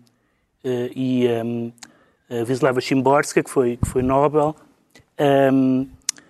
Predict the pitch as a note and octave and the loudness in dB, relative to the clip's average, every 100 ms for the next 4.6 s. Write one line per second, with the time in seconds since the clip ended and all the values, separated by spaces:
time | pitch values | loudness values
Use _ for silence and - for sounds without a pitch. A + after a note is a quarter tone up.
0 | _ _ - C3 B2 B2 A#2 A#2 A#2+ - | _ _ -2 0 0 -2 -2 -4 -6 -14
1 | _ _ - - - B2+ C3 F#3 - C3+ | _ _ -18 -4 0 2 2 2 2 0
2 | D3 F3+ F#3 - B2+ A#2+ A#2+ B2+ B2 A#2 | 2 0 -4 -8 -8 -8 -10 -12 -12 -10
3 | B2 C3+ C#3 D3+ F3+ - _ _ - B2 | -8 -6 -4 -4 -4 -10 _ _ -8 -6
4 | A2+ B2 A2+ B2 C#3+ D#3 | -6 -6 -6 -4 -4 -4